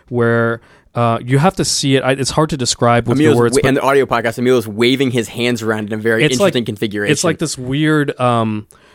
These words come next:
Speaker 1: i-, it's not a typical Gable grip. Um,
Speaker 2: It's
Speaker 1: it's
Speaker 2: like an inverted Gable grip.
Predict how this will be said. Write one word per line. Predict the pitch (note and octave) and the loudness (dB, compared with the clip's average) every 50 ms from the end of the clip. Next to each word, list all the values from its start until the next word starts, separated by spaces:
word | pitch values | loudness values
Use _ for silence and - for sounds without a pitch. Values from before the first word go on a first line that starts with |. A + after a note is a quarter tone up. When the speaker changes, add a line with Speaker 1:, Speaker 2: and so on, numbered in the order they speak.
| _ _ _ _ | _ _ _ _
Speaker 1:
i-, | - C3+ | -8 -8
it's | C3 - C#3 C3 - - | -8 -4 -4 -4 0 0
not | D3+ E3+ E3+ | 2 2 2
a | |
typical | D#3+ - E3 D3+ D#3+ C#3 C3 A#2+ | 0 -2 -2 0 2 2 2 0
Gable | - - A#2+ B2+ B2 B2 A2+ G#2+ | 2 0 0 0 2 2 0 -2
grip. | - A2 G#2+ G#2 G#2 - - - - - - - | -2 -2 -2 -2 -2 -4 -6 -10 -12 -12 -8 -4
Um, | A#2 A2 G#2+ G#2+ G#2 G2+ G2+ | -2 0 0 0 -2 -2 -4
Speaker 2:
It's | - A#2 A#2+ - | -4 -4 -4 0
Speaker 1:
it's | - | 0
Speaker 2:
like | E3+ D3 C#3+ | 0 2 2
an | C3 - | 0 0
inverted | C3 B2 A2+ A2 C#3 D3+ D#3+ D#3+ C3 A2 | 0 -4 0 2 2 2 2 2 0 0
Gable | B2 B2 B2+ A#2+ B2+ A#2 | 2 2 2 2 -2 -2
grip. | A2+ B2 B2 A#2+ | 0 -2 -2 -2